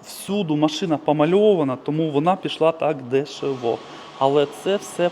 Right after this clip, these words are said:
поліровочка прибирає. Дивіться, машина в лютейшому колхозінгі. Вона має ось таку от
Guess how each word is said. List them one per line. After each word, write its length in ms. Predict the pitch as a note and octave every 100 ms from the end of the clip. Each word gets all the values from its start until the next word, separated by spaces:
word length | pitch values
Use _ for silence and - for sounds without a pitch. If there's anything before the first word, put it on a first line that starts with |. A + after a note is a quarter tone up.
| -
поліровочка 880 | D3 D3+ D3 D#3 C#3+ - - D3+ D3 - - - - - - -
прибирає. 800 | D3+ D#3 D3+ C#3+ C#3 D3+ C3 A#2 G#2 - - - - - - - - - - - - - B2+
Дивіться, 360 | D#3 D#3 C3+ B2 - - - -
машина 640 | C3+ D3+ - G#3+ G3 C#3 C3 -
в 100 | C3
лютейшому 680 | F3+ - F#3 D3 - C3
колхозінгі. 760 | B2 D3 D3 A3 A3+ D#3+ B2 - - - - - - -
Вона 280 | B2+ C#3+ F3
має 400 | F3+ F3 D3+ C#3 -
ось 240 | D3 D3 -
таку 480 | D#3+ - D#3+ C#3
от 140 | C3